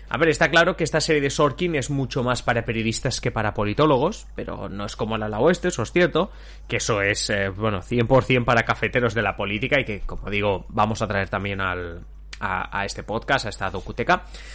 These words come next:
Pero bueno, vale la pena decir que Sorkin se llevó muchas críticas con esta serie por parte de asociaciones de la prensa y profesionales a título propio que acusaban a Sorkin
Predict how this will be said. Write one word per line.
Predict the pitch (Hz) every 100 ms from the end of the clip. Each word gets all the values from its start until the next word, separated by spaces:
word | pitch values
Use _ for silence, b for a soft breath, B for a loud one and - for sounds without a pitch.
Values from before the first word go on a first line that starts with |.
| B
Pero | - 113
bueno, | 107 95
vale | 127 151
la | 151
pena | 151 147
decir | 135 151 135
que | 127 107
Sorkin | - 143 - 131 135
se | - 127
llevó | 98 104 135
muchas | 143 165 220 160 110 -
críticas | 175 226 - - -
con | 104
esta | 110 127
serie | 151 170 107 - B B B
por | 156
parte | 151 208 247
de | 208 170
asociaciones | 143 151 - 127 156 156 139
de |
la | 127 107
prensa | 143 147 170
y | 175
profesionales | 175 131 - 113 - 107 110 131 165 170
a | 107 95
título | 113 104 101
propio | - 180 208 135
que | - 98
acusaban | 95 107 - 123 143
a |
Sorkin | 143 175 131 127